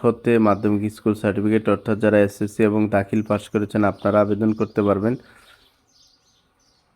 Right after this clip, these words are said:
দুই হচ্ছে নিরাপত্তা প্রহরী এগারো জন, এটাও মাধ্যমিক স্কুল সার্টিফিকেট বা সমানের পরীক্ষায় উত্তীর্ণ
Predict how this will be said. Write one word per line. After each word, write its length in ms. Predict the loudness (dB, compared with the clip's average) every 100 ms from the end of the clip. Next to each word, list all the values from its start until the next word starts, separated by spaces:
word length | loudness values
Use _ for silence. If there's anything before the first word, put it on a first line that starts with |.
| -2
দুই 120 | 2
হচ্ছে 180 | 2 2 2
নিরাপত্তা 560 | 4 4 2 -4 0 0 2
প্রহরী 380 | 0 2 0 0 -4 -16 _ _ _ _ 2
এগারো 340 | 4 6 4 4
জন, 120 | 0 0
এটাও 180 | 2 2 4
মাধ্যমিক 360 | 2 2 0 0
স্কুল 180 | -2 -4 -2
সার্টিফিকেট 420 | -2 0 0 0 0
বা 60 | 0
সমানের 340 | 0 0 0 0
পরীক্ষায় 440 | -2 -2 0 0 0
উত্তীর্ণ 280 | 0 -2